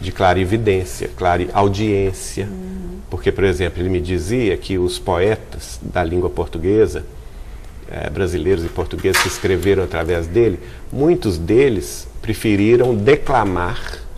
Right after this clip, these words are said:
Speaker 1: a poesia, para ele ouvir a poesia e escrever.
Speaker 2: Que lindo.
Speaker 1: Né? Então é uma, é mediunidade clara e audiência. Tinha mediunidade pré-ciência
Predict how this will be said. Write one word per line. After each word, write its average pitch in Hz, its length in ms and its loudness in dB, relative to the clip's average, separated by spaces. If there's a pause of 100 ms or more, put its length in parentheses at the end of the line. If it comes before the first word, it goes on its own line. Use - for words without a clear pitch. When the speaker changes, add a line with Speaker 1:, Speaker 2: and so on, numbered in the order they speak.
Speaker 1:
a 107 60 -2
poesia, 92 580 2
para 107 180 2
ele 101 160 8
ouvir 107 520 4
a - 40 2
poesia 98 380 0
e 120 60 -2
escrever. - 520 -4 (840)
Speaker 2:
Que - 100 -4
lindo. 320 420 -2
Speaker 1:
Né? 87 180 0
Então 101 300 2
é 117 80 4
uma, 113 160 0
é 95 140 -2
mediunidade 98 640 2
clara 101 300 0
e - 20 4
audiência. 107 640 0 (480)
Tinha 143 220 4
mediunidade 101 640 4
pré-ciência 110 1040 0